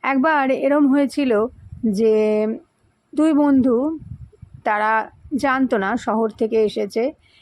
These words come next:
এবং তারা গ্রামের বাড়িতে যাচ্ছে। অনেক রাত্রিরে ট্রেন স্টেশনে এসেছে। এই ঘটনাটা আমি শুন-, শুনেছি যে অনেক রাত্রিরে তারা নেমেছে।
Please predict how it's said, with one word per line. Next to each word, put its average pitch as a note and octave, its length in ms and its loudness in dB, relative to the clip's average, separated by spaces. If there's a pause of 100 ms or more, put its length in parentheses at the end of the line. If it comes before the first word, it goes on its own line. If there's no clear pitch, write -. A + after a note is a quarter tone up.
(140)
এবং A#3+ 240 0
তারা A#3 240 0
গ্রামের A3+ 420 0
বাড়িতে A3 340 0
যাচ্ছে। A3 500 -2 (420)
অনেক E4 280 0
রাত্রিরে D#4+ 460 0
ট্রেন D#4 380 -2
স্টেশনে B3 580 -4
এসেছে। A3 520 -4 (340)
এই C4+ 100 -2
ঘটনাটা B3+ 380 0
আমি B3+ 120 2
শুন-, C4 420 0
শুনেছি C4+ 680 -2 (480)
যে A3+ 280 0
অনেক B3+ 320 0
রাত্রিরে B3+ 720 0
তারা A3+ 280 -2
নেমেছে। A3 540 -2